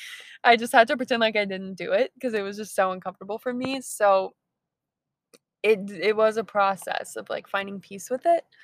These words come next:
um, but I'm so thankful to be able to talk about it now and to help others feel less alone, 'cause at the end of the day, we're all going through something, and, um, I just think it's beautiful that we get to use what we go through to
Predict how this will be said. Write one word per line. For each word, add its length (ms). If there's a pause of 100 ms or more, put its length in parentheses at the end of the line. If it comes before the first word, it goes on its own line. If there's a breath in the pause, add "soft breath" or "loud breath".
(340 loud breath)
um, 540
but 360
I'm 160
so 140
thankful 460 (140)
to 140
be 160
able 200
to 80
talk 260
about 200
it 100
now 320 (120)
and 340
to 180
help 240
others 280
feel 140
less 220
alone, 360 (460 loud breath)
'cause 120
at 80
the 80
end 100
of 120
the 80
day, 140
we're 140
all 100
going 260
through 120
something, 600 (100)
and, 420 (120)
um, 280 (760)
I 120
just 120
think 120
it's 80
beautiful 380
that 120
we 120
get 140
to 120
use 380
what 240
we 120
go 200
through 300
to 240